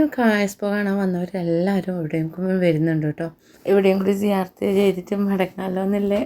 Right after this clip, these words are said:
ഇതിലാണ് കേട്ടോ ഞങ്ങളും വന്നിട്ടുള്ളത്. അപ്പോൾ എല്ലാ സ്ഥലത്തുനിന്നും, എല്ലാ സ്ഥലത്തുനിന്ന് വെച്ചാൽ, ഏ, ഒരുപാട് സ്ഥലത്തുള്ള ആളാണ് കേട്ടോ ഇവിടെ ഇരിപ്പ്, ഇന്നിപ്പോൾ വന്നിട്ടില്ല. അപ്പോൾ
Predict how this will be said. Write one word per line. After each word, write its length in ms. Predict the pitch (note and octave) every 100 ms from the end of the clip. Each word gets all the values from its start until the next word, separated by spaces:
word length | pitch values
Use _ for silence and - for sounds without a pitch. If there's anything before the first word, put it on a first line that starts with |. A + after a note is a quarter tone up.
| -
ഇതിലാണ് 400 | - F#3+ F#3+ F#3
കേട്ടോ 180 | F3+ F#3+
ഞങ്ങളും 380 | F3+ E3+ F3+ G3
വന്നിട്ടുള്ളത്. 580 | G#3 F#3 F#3+ F3 E3 F#3 B3+ - - - - -
അപ്പോൾ 240 | _ D3+ A#3 - _ -
എല്ലാ 580 | - G3 A3 C#4 F4 G4
സ്ഥലത്തുനിന്നും, 640 | - C4 A#3+ A#3 A3 A3+
എല്ലാ 180 | - F#3+
സ്ഥലത്തുനിന്ന് 460 | G3 - A3+ A#3+ A3
വെച്ചാൽ, 200 | A3 A3 C4 - - - - _ - D4+ A#3+ - _ _
ഏ, 140 | - G#3
ഒരുപാട് 920 | G#3 G3+ G#3 - A3+ B3 C4 D4+ F4 F4+ D4 -
സ്ഥലത്തുള്ള 600 | - - A3 - G#3+ G#3+
ആളാണ് 380 | G#3 G3 F#3+ F#3+
കേട്ടോ 160 | F#3 F#3+
ഇവിടെ 200 | F#3+ F#3+
ഇരിപ്പ്, 320 | F#3 - G#3+
ഇന്നിപ്പോൾ 600 | G#3+ G3+ A3+ A3+ - A#3+ -
വന്നിട്ടില്ല. 440 | G3 F#3+ G3 G3+ A3+ - - - -
അപ്പോൾ 240 | - A3+